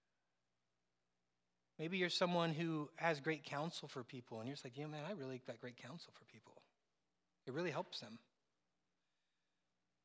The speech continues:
Maybe you're just great at forgiving. You got a lot of hurt in your life, but you've moved forward, and you're like, "Man, I'm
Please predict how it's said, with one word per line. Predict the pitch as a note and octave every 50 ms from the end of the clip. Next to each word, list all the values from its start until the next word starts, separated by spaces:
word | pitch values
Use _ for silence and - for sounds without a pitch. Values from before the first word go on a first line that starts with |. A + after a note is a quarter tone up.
| _ _ _ _ -
Maybe | D#3+ F3+ G#3 A#3
you're | A#3+ B3+
just | B3 G#3+ - -
great | F#3+ F#3+ G3+ G#3
at | F#3+ -
forgiving. | - F#3 E3+ D3+ C#3+ D3 E3 E3+ D3 A#2
You | G#2+ - - - _ _ _ _ _ _ _ _ _ _ _ _ _ _ - D#3
got | D#3+
a | D#3
lot | D#3+ D#3+
of | D3+ C#3+
hurt | - E3+ E3+ E3
in | E3 E3+
your | E3 E3
life, | D#3+ D#3 D#3 D#3+ F3 E3+ -
but | D#3
you've | C#3 C#3+ C3
moved | D#3 D#3 D3 -
forward, | - - D#3 D#3+ E3 E3 D#3+
and | D3+ C#3+
you're | C#3+
like, | C#3 D3
"Man, | D#3 D#3 E3
I'm | A3 A3+ C#3+ A2+ A#2 A2+